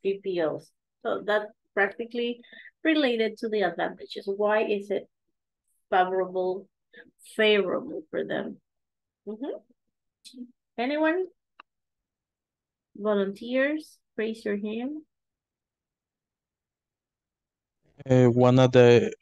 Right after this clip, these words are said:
Speaker 2: advantage of third-party logistics that I told to my partner is that you can save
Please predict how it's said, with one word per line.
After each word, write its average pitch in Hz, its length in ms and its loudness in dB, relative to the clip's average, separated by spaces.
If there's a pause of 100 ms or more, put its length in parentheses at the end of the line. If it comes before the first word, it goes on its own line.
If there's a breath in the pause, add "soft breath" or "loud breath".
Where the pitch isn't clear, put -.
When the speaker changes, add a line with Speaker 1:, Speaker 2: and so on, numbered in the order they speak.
(140)
Speaker 2:
advantage 123 880 2
of 120 240 0 (100)
third-party 123 360 2
logistics 123 500 -2
that 120 140 4
I 117 80 0
told 127 220 -4
to 120 180 -6
my 120 120 -2
partner 131 480 -2 (760)
is 131 100 0
that 131 120 4
you 131 120 2
can 131 200 -2
save 120 880 0